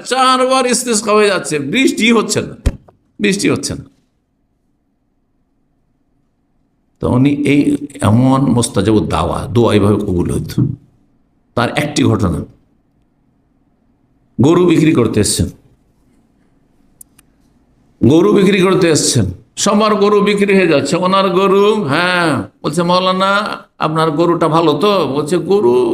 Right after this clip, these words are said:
বাবা, ভ-, সবই ভালো, কিন্তু গরুটা, আ, হালে বা লাঙ্গলে লাগাইলে বসে যায়।" বুঝতে পারছেন? বুঝেন তো? হালের গরু বুঝেন তো? বা লাঙ্গলের গরু, কি বলেন আপনারা? দুটোই বলেন না?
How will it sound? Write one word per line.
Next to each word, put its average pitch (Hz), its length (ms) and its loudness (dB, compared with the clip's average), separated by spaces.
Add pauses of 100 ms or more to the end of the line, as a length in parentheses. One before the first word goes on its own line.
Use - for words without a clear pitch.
বাবা, 147 320 -2
ভ-, 131 200 -2
সবই 151 260 2
ভালো, 139 320 0 (100)
কিন্তু 131 340 0
গরুটা, 135 420 0 (720)
আ, 98 340 -4 (500)
হালে 127 600 0 (680)
বা 104 100 0
লাঙ্গলে 120 540 2
লাগাইলে 123 520 0
বসে 165 340 0
যায়।" 78 160 -4
বুঝতে - 1900 -18
পারছেন? 104 300 -2 (300)
বুঝেন 185 280 2
তো? 175 120 2 (480)
হালের 160 300 2
গরু 190 260 4
বুঝেন 226 240 2
তো? 180 120 2 (560)
বা 135 100 0
লাঙ্গলের 175 460 0
গরু, 156 220 2
কি 170 100 0
বলেন 208 220 0
আপনারা? 185 320 0
দুটোই 170 220 0
বলেন 196 240 0
না? 440 120 -2